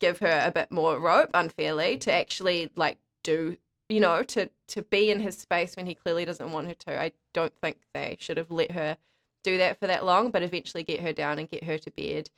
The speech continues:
And then, I mean, the next morning is its own thing, because then you've got Margot who wakes up and is piecing this together and seeing her realize in real time what had happened to her without her consent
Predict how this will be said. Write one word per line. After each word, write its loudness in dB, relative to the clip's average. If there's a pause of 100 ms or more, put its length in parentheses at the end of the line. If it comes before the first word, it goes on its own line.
(500)
And 8
then, 6
I 8
mean, 10
the 10
next 6
morning 4
is 2
its 0
own 6
thing, 0
because -10
then 2
you've 0
got 2
Margot 4
who -4
wakes -2
up -2 (340)
and 2
is -2 (100)
piecing -2
this -8
together -6 (420)
and 4
seeing 2
her 4 (680)
realize 6
in 0
real 6
time -2 (100)
what 6
had -2
happened -4
to -20
her -4 (440)
without 4
her -2
consent -8